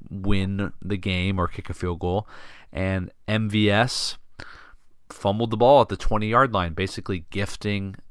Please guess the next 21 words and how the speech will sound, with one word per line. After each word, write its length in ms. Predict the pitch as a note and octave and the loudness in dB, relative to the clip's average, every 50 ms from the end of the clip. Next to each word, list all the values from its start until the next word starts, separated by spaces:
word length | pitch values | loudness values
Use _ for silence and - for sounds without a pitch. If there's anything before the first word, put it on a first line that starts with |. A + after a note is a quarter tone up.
| - | -16
the 380 | - F2+ F2 F#2+ F#2 F#2 F2+ E2+ - | -16 -12 -8 -6 -4 -4 -4 -6 0
Colts 460 | - - F#2+ F#2 F2 F2+ - - - | 4 6 6 6 6 2 0 -2 -4
the 80 | - F2+ | -6 -6
win. 340 | D#2+ D#2 E2+ E2 D2+ D2+ D#2 | -4 -4 -6 -6 -6 -8 -8
So 320 | - - - F2 D#2+ - - | -8 -4 -2 -2 -2 -2 -2
I 100 | - B2+ | 0 2
don't 140 | C#3+ D3+ C#3 | 2 4 4
really 120 | C#3 C3 | 2 2
feel 120 | A2 B2 A2 | 2 2 4
bad 140 | G#2+ G#2+ | 4 6
about 140 | G#2 G2+ G2 | 6 4 2
this 160 | F#2 F#2+ - | 0 -2 -4
one 100 | - F#2 | -4 -4
at 60 | D2+ - | -4 -2
all. 380 | - F#2 G2+ G#2 G#2 G#2 - - - - - - - - - - - - - - | 0 2 4 4 4 2 0 -6 -14 -16 -16 -14 -14 -14 -14 -14 -14 -14 -12 -10
If 80 | D#2+ | -8
he 80 | E2 F2+ | -4 -4
doesn't 220 | G2 G2 A2 G2 | -4 -2 -2 -2
fumble 240 | - A2+ A2 A2 A2 | 0 0 0 2 2
that 200 | A2 A2 G#2+ G2 | 2 2 2 4
ball, 380 | G#2 A#2+ A#2+ C3 C#3 D3 D3 - | 4 6 6 8 6 4 2 -2